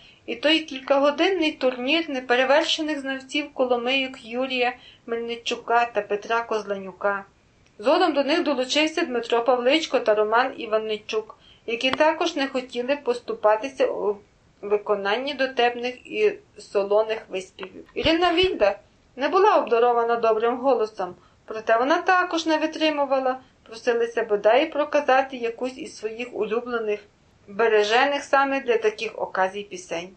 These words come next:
Пам'ятаю лукавий відблиск в її очах, коли вона промовляла: «Кохалася на загаті, кохалася на плоті,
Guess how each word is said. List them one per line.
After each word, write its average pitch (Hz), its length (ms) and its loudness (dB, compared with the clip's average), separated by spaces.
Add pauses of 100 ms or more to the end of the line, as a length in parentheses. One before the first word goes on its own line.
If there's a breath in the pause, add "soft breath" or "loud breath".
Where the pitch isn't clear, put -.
(260)
Пам'ятаю 254 640 2
лукавий 240 460 0
відблиск 240 580 -10
в - 20 -20
її 233 320 -8
очах, 233 480 -2 (160)
коли 196 180 -2
вона 202 220 -2
промовляла: 180 800 -2 (720)
«Кохалася 285 840 2
на 254 180 0
загаті, 226 640 0
кохалася 214 640 0
на 208 160 0
плоті, 220 640 0